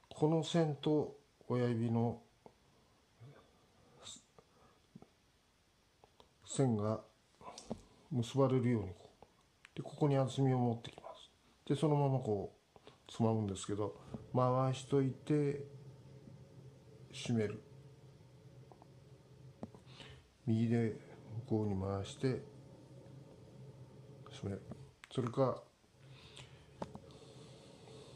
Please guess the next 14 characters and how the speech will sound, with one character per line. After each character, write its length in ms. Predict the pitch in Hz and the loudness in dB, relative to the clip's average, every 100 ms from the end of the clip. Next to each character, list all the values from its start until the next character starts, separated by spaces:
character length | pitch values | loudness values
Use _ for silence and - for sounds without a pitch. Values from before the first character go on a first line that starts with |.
| - - - | -20 -18 -6
両 240 | 131 151 151 | 2 4 4
手 120 | 156 | 4
で 80 | 143 | 4
持 160 | 143 | 4
っ 20 | 139 | 0
て、 380 | - 135 117 - - - - - - - - - - - - - - - - - - - - - - | 2 2 2 -2 -14 -20 -20 -20 -20 -18 -18 -18 -20 -20 -18 -18 -18 -18 -20 -18 -18 -18 -20 -16 -6
こ 100 | 123 | -2
れ 80 | 113 | 2
で 60 | |
も 140 | 113 113 | 4 4
い 80 | 101 | 2
い 20 | |
で 140 | - | -6
す。 640 | - - - - - - | -12 -12 -10 -10 -10 -12